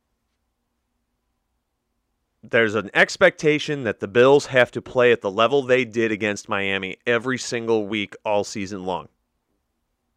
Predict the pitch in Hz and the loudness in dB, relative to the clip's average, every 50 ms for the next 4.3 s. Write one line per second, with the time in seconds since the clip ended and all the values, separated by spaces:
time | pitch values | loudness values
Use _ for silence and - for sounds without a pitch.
0 | _ _ _ _ _ - 120 110 101 104 107 101 110 104 95 104 95 87 95 87 | _ _ _ _ _ -8 -8 -2 0 0 2 2 2 -2 -2 -4 -8 -8 -12 -14
1 | - - - - 208 180 147 117 104 104 _ _ _ _ _ _ _ _ _ _ | -14 -12 0 2 4 4 4 0 -2 -6 _ _ _ _ _ _ _ _ _ _
2 | _ _ _ _ _ _ _ _ _ _ _ _ - 120 107 - - - - - | _ _ _ _ _ _ _ _ _ _ _ _ -4 -4 -4 -4 -6 -10 -10 -10
3 | - - 147 147 156 170 170 - 147 151 147 143 143 139 139 139 - - - - | -2 4 6 6 6 6 4 2 2 2 4 4 4 4 2 2 0 -4 -12 -10
4 | 95 85 82 82 78 | -10 -10 -10 -12 -16